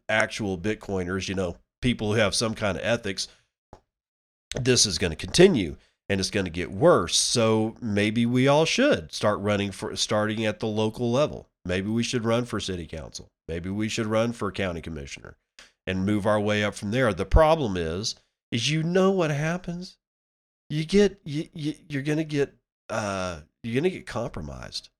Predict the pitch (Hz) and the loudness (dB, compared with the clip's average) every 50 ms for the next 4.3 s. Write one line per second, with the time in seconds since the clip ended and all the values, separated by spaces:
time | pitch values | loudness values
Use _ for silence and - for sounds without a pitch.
0 | _ _ _ - 95 95 101 104 113 123 120 120 135 139 117 107 127 147 151 110 | _ _ _ -4 -2 0 0 2 2 2 2 2 2 2 0 0 0 0 0 -2
1 | 80 69 - - _ _ _ _ _ _ _ _ _ _ _ _ _ _ _ _ | -4 -6 -14 -18 _ _ _ _ _ _ _ _ _ _ _ _ _ _ _ _
2 | _ - 87 101 107 113 120 120 113 71 - - - 127 117 110 101 110 151 165 | _ -6 -4 -2 0 0 0 -2 -2 -4 -4 -4 -2 0 0 0 2 2 2 2
3 | 170 185 190 165 107 - - - 147 170 180 185 170 175 165 - 147 143 143 147 | 4 4 4 2 2 -2 -4 -4 0 2 4 4 4 2 0 0 0 0 0 0
4 | 151 - - 95 78 | 0 0 -4 -6 -8